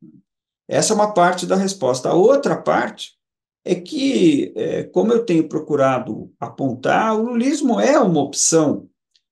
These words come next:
eh, que aposta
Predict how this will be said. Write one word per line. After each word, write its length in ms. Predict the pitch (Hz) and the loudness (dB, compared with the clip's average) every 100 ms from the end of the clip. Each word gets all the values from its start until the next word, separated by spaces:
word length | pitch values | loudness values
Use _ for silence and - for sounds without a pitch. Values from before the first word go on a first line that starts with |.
| _ - | _ -8
eh, 640 | - 143 139 131 123 110 - _ _ _ _ | 2 4 4 4 2 0 -6 _ _ _ _
que 600 | - 175 170 156 139 - - | -6 -4 -2 -2 -2 -4 -4
aposta 840 | 143 - 170 208 226 - 262 | -4 0 2 4 2 0 -2